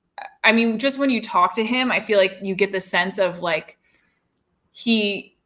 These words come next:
he comes to your level. He comes to where you're at. And I think the players know that.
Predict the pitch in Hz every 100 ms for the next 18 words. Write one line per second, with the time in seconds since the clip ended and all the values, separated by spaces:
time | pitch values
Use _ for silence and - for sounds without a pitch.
0 | - 220 214 226 247 247 - 240 220 196
1 | 165 131 107 - 196 196 220 208 - 220
2 | 196 185 170 160 123 - - _ _ _
3 | _ - 202 180 180 - 185 202 190 -
4 | - 220 226 233 233 233 220 220 214 208
5 | 202